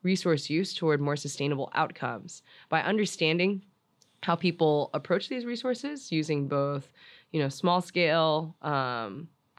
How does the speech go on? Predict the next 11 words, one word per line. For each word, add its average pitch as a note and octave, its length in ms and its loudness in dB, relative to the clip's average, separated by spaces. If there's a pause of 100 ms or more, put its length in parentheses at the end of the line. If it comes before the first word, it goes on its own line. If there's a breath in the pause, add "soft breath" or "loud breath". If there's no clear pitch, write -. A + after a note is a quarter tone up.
(120)
quantitative E3+ 640 4
and C#3+ 160 -2
qualitative F#3+ 580 2
interview F3+ 340 4
techniques. F#3 420 0
That's - 160 -6
what D3+ 100 2
I D3+ 100 2
did D3 280 2
in C3+ 400 -2
Asia, C#3 480 0